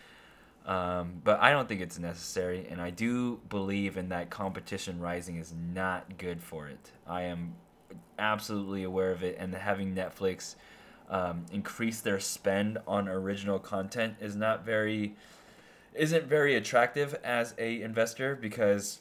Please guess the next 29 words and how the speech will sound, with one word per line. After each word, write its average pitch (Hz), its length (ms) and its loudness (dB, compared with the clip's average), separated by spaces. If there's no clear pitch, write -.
you 110 120 -2
know, 95 260 2
to, 123 260 -4
in 123 180 0
my 123 340 8
eyes 98 420 2
at 92 240 -4
least, 95 480 -6
um, 85 560 -4
consumers 117 560 -4
are 87 80 0
really 90 380 -4
dumb. 78 400 -8
Like, 87 200 -4
we're 117 200 6
really, 92 420 -2
really 82 260 -6
dumb, 78 380 -10
right? 80 200 -6
We, 110 260 -2
it 113 80 -2
doesn't 139 360 -2
take 110 300 -4
a 104 60 2
lot 92 420 2
to 104 100 -8
make 90 240 -6
us 85 140 -4
happy. 104 560 -8